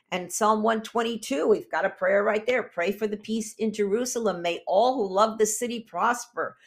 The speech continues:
O Jerusalem, may there be peace within your walls and prosperity in your palaces. For the sake of my family and friends, I will say, 'May you have peace.' For the sake of the house of the Lord our God,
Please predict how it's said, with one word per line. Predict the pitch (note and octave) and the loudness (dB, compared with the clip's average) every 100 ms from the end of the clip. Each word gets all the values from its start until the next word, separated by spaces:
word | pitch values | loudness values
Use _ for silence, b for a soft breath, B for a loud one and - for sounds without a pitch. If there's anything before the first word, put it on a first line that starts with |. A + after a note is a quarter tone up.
| b b - | b b 2
O | G#3+ | 4
Jerusalem, | G#3+ G3 C4 D4 A#3+ A#3 F#3+ | 4 0 0 -2 -2 -2 -2
may | F3+ F3+ | -2 0
there | G3+ G3 | 0 0
be | F#3 F#3+ - | -4 -14 -10
peace | A#3 C4 - | -6 -6 -2
within | G#3 G3 F3+ | 2 2 2
your | E3+ E3 | -4 -4
walls | D#3+ G#3+ A#3+ A3 | 0 2 2 0
and | E3+ D3+ | -4 -8
prosperity | - D#3 - D#3+ F#3 F#3+ G#3 | -6 -6 -4 -2 -2 -2 0
in | G3 | 0
your | F#3+ F#3+ | 0 -6
palaces. | - C3+ C3+ B2+ - G2+ - - b b b | -4 -4 -4 -6 -10 -12 -14 -18 b b b
For | - | -4
the | G3 | 0
sake | G3 - G#3 A3 | 0 6 6 4
of | F#3+ | 0
my | F3 | 2
family | F3 - E3+ D#3+ E3+ | 2 2 0 0 -6
and | E3+ D#3 | -8 -4
friends, | G#3+ A3+ A3+ | 0 0 0
I | G3 | -4
will | F3+ F3 | -2 -4
say, | E3+ - G3+ | -4 0 2
'May | G3 G3+ C4+ C#4 | 2 0 2 2
you | F3 G3+ | 2 -2
have | A#3+ G#3+ G#3+ G#3+ - | 0 2 2 0 -16
peace.' | E3+ C3+ - - - b b | -12 -10 -8 -10 -10 b b
For | - | -6
the | E3 | -6
sake | E3 F#3 F#3+ | 0 0 2
of | F3 | 0
the | D3 | 0
house | D#3 D#3+ - | 2 0 0
of | D3 | -6
the | C#3 | -4
Lord | D#3+ F3+ D#3 | -2 0 2
our | A#2+ - | 0 0
God, | A3+ A#3+ B3+ B3 | 4 6 6 4